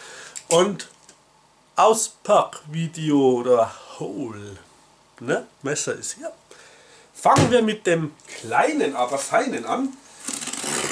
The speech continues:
Beef,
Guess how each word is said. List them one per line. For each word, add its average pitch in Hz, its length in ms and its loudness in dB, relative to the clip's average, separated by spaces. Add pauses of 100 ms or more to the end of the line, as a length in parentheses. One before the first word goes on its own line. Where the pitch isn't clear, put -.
(2250)
Beef, 190 340 0